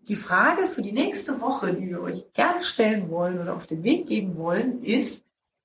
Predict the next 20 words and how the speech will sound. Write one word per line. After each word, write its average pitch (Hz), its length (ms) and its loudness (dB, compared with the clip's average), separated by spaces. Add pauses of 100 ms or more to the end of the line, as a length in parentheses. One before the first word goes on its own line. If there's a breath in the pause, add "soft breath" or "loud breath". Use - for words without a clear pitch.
(200)
mit - 260 -16
was - 360 2
möchtest 220 560 -2
du 214 60 -4
dich - 320 -8
innerlich 175 580 -10 (540)
erfüllen, - 760 2 (260)
anfüllen, 175 760 0
damit 170 280 -6
sich - 220 -4
das 262 360 2
immer 254 320 0
mehr 220 440 2 (340)
in 165 100 -8
deinem 220 300 4
Leben 220 300 2
und 190 120 -2
in 170 120 -6
deinem 180 340 2
Umfeld 185 600 -2